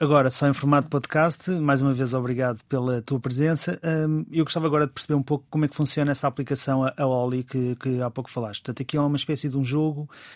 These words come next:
eh, eu instalo, eh, aquilo no, no meu telemóvel, portanto,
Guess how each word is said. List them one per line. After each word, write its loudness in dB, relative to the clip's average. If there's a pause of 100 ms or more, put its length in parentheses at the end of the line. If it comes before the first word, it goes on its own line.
(120)
eh, 0
eu 2
instalo, 0
eh, -6
aquilo -6
no, -8
no -6
meu -4
telemóvel, -2
portanto, -8